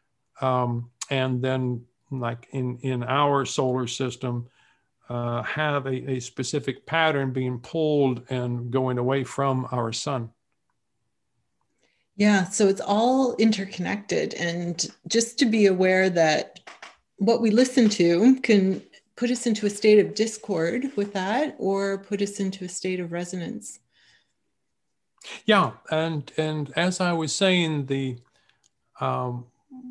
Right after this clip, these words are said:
Speaker 1: with people then understanding how to replicate, uh, digital or, uh, audio, let's say, uh, through digital manipulation and using computer-based generation,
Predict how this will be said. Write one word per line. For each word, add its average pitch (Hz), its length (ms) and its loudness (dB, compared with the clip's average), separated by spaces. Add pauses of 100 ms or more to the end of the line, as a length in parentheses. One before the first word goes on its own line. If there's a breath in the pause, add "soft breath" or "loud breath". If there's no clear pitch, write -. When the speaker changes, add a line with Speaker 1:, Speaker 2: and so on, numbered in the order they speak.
(120)
Speaker 1:
with 165 580 -6
people 160 720 2
then 135 280 -2
understanding 151 840 0
how 147 240 0
to 127 160 0
replicate, 127 920 0 (960)
uh, 123 180 -2 (140)
digital 139 640 0
or, 127 160 2
uh, 123 140 -2 (580)
audio, 143 440 4
let's 117 220 -6
say, 123 400 -4 (160)
uh, 127 220 -2
through 135 440 0
digital 139 480 0
manipulation 131 960 2
and 127 120 2
using 135 400 -2
computer-based 127 880 0
generation, 123 880 0